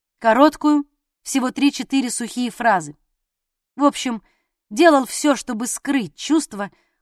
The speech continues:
пылавшие в такие минуты в его душе. Он очень любил посидеть со своими бойцами вечерком у костра. Конечно, когда это позволяли условия.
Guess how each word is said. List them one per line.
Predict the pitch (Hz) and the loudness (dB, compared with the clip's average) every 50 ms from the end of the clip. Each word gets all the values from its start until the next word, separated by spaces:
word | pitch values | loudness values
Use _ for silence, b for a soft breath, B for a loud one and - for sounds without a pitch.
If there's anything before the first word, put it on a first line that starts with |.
| _ _ | _ _
пылавшие | 285 294 277 269 254 254 240 - - 226 220 | 2 4 6 8 8 8 6 2 -2 -6 -8
в | - - | -6 -8
такие | 214 208 - - 208 202 | -10 -10 -8 -8 -6 -6
минуты | 202 202 202 214 233 233 - 196 180 | -4 -4 -4 -4 -4 -6 -6 -8 -10
в | 175 | -10
его | 170 190 175 185 190 | -8 -8 -8 -8 -8
душе. | 165 175 151 - - 160 135 117 - _ _ _ _ _ _ _ _ _ _ _ _ _ _ | -8 -8 -8 -10 -10 -10 -12 -12 -16 _ _ _ _ _ _ _ _ _ _ _ _ _ _
Он | - 254 302 | 0 2 2
очень | 370 320 - 349 320 | 2 4 4 4 4
любил | 294 339 262 330 339 311 | 4 4 4 4 2 2
посидеть | - 302 277 - 302 269 226 311 294 - | 0 -2 -2 -2 -2 0 0 0 -2 -2
со | - 262 | -4 -8
своими | - - 269 277 277 262 254 262 | -4 0 0 2 2 2 0 0
бойцами | 202 214 240 247 240 - - 330 330 285 240 220 | 0 0 -2 -2 -2 -2 2 2 4 4 2 0
вечерком | 202 214 - - 240 - - - 285 240 | -4 -8 -8 -8 -10 -8 -4 -2 -2 -2
у | 240 - | -2 -2
костра. | - 262 233 - - - 196 160 135 - _ _ _ _ _ _ _ _ _ _ _ _ _ _ _ | -4 -6 -8 -8 -10 -8 -8 -8 -10 -12 _ _ _ _ _ _ _ _ _ _ _ _ _ _ _
Конечно, | - 254 247 247 254 262 - - 269 254 | 2 4 4 6 4 2 0 0 0 0
когда | 269 262 254 226 269 262 | 2 0 2 2 2 2
это | 262 - 262 | 2 0 -4
позволяли | - 269 247 254 269 269 269 269 269 269 | -6 -6 -2 0 2 2 4 2 2 2
условия. | 294 311 - - 285 240 185 160 156 147 139 147 | 0 0 0 -2 -4 -4 -4 -6 -8 -10 -12 -14